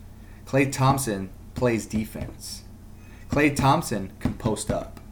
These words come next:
Klay Thompson just does a lot more things better than Steph Curry,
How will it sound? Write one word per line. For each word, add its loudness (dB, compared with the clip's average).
Klay 8
Thompson 4
just 6
does 10
a 6
lot 6
more 4
things 2
better 6
than -2
Steph 4
Curry, 6